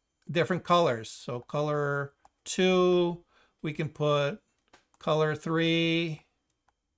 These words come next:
you know, and color four, all right? All anywhere along that line, and we can adjust it, all right? So this new tool now allows us to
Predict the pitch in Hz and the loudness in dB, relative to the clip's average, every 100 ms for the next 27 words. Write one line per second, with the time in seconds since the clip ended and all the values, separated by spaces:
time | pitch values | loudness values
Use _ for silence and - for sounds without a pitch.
0 | _ _ _ _ _ _ - 139 135 135 | _ _ _ _ _ _ -8 -6 -4 -2
1 | 151 214 139 135 135 131 131 - _ _ | -4 -6 -6 -4 -4 -6 -10 -14 _ _
2 | _ _ _ _ - 139 135 - - 147 | _ _ _ _ -8 -6 -6 -6 -6 -2
3 | 151 151 151 151 147 _ _ _ _ _ | 0 0 0 -2 -6 _ _ _ _ _
4 | _ _ - 135 131 143 208 _ _ _ | _ _ -14 -8 -4 -6 -6 _ _ _
5 | - _ _ 156 165 175 170 202 180 208 | -20 _ _ 2 4 4 2 0 2 4
6 | 208 196 196 196 180 175 175 160 165 208 | 4 4 4 4 4 4 4 4 2 2
7 | 156 180 202 196 196 170 165 160 165 156 | 2 4 4 2 -2 -4 -2 -2 -2 -6
8 | 123 156 131 - 120 123 131 131 143 220 | -2 0 0 -4 -10 -8 -8 -6 -6 -8
9 | _ _ _ _ - - - - _ _ | _ _ _ _ -20 -20 -20 -20 _ _
10 | _ - - 185 175 180 202 - - _ | _ -12 0 4 4 2 -4 -14 -20 _
11 | _ _ _ _ - 185 170 - 202 196 | _ _ _ _ -14 -2 0 2 2 2
12 | 196 - 269 233 214 - - 165 208 247 | 2 2 4 4 2 -2 -4 2 4 4
13 | 226 180 175 160 170 233 240 160 131 139 | 4 0 0 2 4 4 2 0 -2 -4
14 | - - 175 | -8 -8 -10